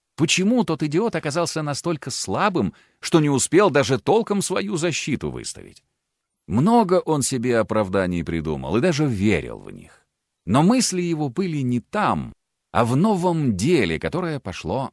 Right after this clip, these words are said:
не по плану. Уже столько его людей пропало.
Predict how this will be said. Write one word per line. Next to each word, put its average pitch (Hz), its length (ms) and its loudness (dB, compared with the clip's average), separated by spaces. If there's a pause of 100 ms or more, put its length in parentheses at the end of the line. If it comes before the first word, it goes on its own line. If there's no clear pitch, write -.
не 85 240 -4
по 107 160 -12
плану. 50 480 -14 (320)
Уже 117 240 0
столько 196 420 0
его 180 300 2
людей 156 460 -2
пропало. 58 640 -10